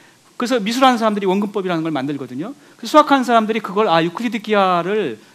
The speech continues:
이 사람들이 이렇게 해결하는구나를 이해해가지고 결국 프로젝티브 지오메트리라는 사형 기하를 만듭니다. 거기서 결국은 이제 무한히 간다는 게 뭐냐?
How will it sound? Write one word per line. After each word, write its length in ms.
이 60
사람들이 260
이렇게 240
해결하는구나를 720
이해해가지고 540
결국 280
프로젝티브 440
지오메트리라는 520
사형 260
기하를 200
만듭니다. 420
거기서 360
결국은 360
이제 220
무한히 360
간다는 400
게 80
뭐냐? 480